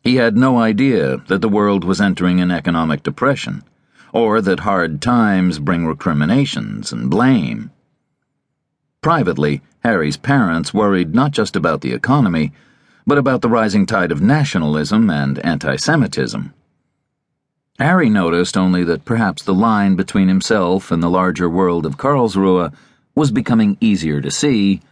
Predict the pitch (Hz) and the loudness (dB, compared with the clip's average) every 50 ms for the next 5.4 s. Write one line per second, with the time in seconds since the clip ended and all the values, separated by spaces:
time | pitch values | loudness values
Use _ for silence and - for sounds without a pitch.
0 | _ _ _ _ _ _ - - 120 120 98 - 104 101 95 - 60 60 - - | _ _ _ _ _ _ -4 -2 0 0 0 0 0 0 0 0 -2 -4 -4 -6
1 | - - - 131 135 117 - 55 - - - - - _ _ _ _ _ _ _ | -6 -4 -2 -2 0 -2 -2 -4 -6 -8 -10 -10 -10 _ _ _ _ _ _ _
2 | _ _ _ _ _ _ _ _ _ _ _ _ _ _ _ _ _ _ _ _ | _ _ _ _ _ _ _ _ _ _ _ _ _ _ _ _ _ _ _ _
3 | _ _ _ _ _ _ _ _ _ - 101 117 107 98 113 147 160 139 - - | _ _ _ _ _ _ _ _ _ -2 0 2 2 2 2 2 0 0 -2 0
4 | 101 104 95 95 117 113 98 - - 110 98 92 85 95 92 76 73 71 - - | 2 2 4 4 4 2 0 0 0 0 0 2 2 0 0 0 -2 -4 -4 -2
5 | - 147 156 131 123 135 143 143 | 0 2 2 2 2 2 0 0